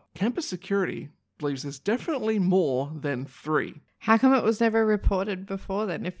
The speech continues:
Speaker 2: security keeps seeing all these foxes, you know,
Speaker 1: Oh, it's
Speaker 2: running
Speaker 1: just
Speaker 2: around.
Speaker 1: a fox. They run
Speaker 2: I mean, I
Speaker 1: wild.
Speaker 2: guess, like,
Speaker 1: I think
Speaker 2: whatever.
Speaker 1: it's weird that there's so many wild foxes in Kensington, of all places. It's not exactly against bush.
Speaker 2: No, not at all.
Speaker 1: So I'm wondering where are these foxes hiding?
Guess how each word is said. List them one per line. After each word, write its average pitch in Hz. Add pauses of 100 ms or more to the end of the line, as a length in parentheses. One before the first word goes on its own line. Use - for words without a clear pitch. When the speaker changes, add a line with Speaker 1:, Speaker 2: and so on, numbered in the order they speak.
(220)
Speaker 2:
security 202
keeps 196
seeing 196
all 190
these 175
foxes, -
you 180
know, 156
Speaker 1:
Oh, 180
it's 180
Speaker 2:
running 165
Speaker 1:
just 151
Speaker 2:
around. 147
Speaker 1:
a -
fox. -
They 151
run 165
Speaker 2:
I 311
mean, 269
I 220
Speaker 1:
wild. 147
Speaker 2:
guess, 180
like, 165
Speaker 1:
I 220
think 339
Speaker 2:
whatever. 156
Speaker 1:
it's 170
weird 180
that 180
there's 175
so 180
many 160
wild 151
foxes 156
in 143
Kensington, 202
of 240
all 247
places. 254 (100)
It's 208
not 226
exactly 196
against 156 (180)
bush. - (340)
Speaker 2:
No, 214
not 180
at 175
all. 156
Speaker 1:
So -
I'm 170
wondering 165
where 147
are 151
these 139
foxes -
hiding? 156